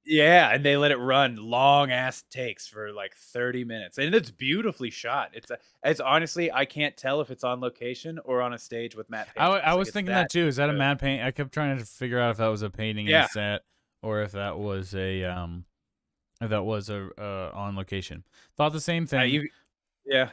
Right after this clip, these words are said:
Speaker 1: you could
Speaker 2: It's
Speaker 1: tell me either way, and I'd believe it.
Speaker 2: Um, just the lighting is kind of interesting, um, how it's done. I was leaning to the set because of how the lighting was at times. Like, it, you could,
Speaker 1: Mm-hmm.
Speaker 2: like, there was, like, an orange glow, like a
Speaker 1: Yeah.
Speaker 2: sunset kinda glow, but it was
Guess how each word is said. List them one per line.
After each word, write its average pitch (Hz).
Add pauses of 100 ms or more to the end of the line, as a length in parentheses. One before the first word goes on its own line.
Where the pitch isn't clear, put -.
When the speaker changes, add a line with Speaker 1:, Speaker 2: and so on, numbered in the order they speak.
(100)
Speaker 1:
you 143
could 135
Speaker 2:
It's -
Speaker 1:
tell 165
me 147
either 131
way, 120
and 104
I'd 101
believe 101
it. 92 (680)
Speaker 2:
Um, 117 (160)
just 180
the 175
lighting 143
is 135
kind 143
of 131
interesting, 131
um, 127
how 123
it's -
done. 127
I 156
was 175
leaning 190
to 240
the 185
set 131
because 135
of 123
how 120
the 110
lighting 104
was 143
at 147
times. 151 (240)
Like, 107
it, 110
you 120
could, 110
Speaker 1:
Mm-hmm. -
Speaker 2:
like, 110
there 107
was, 107
like, 107
an 98
orange 110
glow, 110 (320)
like 104
a 104
Speaker 1:
Yeah. 107
Speaker 2:
sunset 113
kinda 120
glow, 120
but 113
it 107
was 104